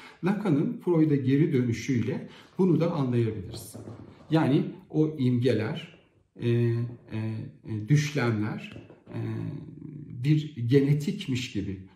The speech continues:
doğuştan getiriliyormuş gibi değil. Lacan bunu rafine etmiştir. İnsan zihnini, ruhsal aygıtını, gerçek, e, simgesel ve imgesel diye üçe ayırmıştır. Onların kesişimine de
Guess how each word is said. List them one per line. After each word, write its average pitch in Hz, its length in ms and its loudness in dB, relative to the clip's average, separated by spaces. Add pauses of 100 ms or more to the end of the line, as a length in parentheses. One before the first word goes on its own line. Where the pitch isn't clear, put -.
doğuştan 135 500 0
getiriliyormuş 131 720 0
gibi 101 260 -4
değil. 135 280 -2 (400)
Lacan 151 400 0
bunu 147 340 -2
rafine 147 320 2
etmiştir. - 800 -4 (240)
İnsan 156 760 -2
zihnini, 120 520 0
ruhsal 147 540 -2
aygıtını, 113 600 -4 (1300)
gerçek, 135 760 0 (520)
e, 113 240 -4
simgesel 139 960 2 (320)
ve 160 120 2
imgesel 147 720 2
diye 117 380 -4
üçe 156 240 -4
ayırmıştır. 107 720 -6 (100)
Onların 135 360 2
kesişimine 120 760 -2
de 208 200 -4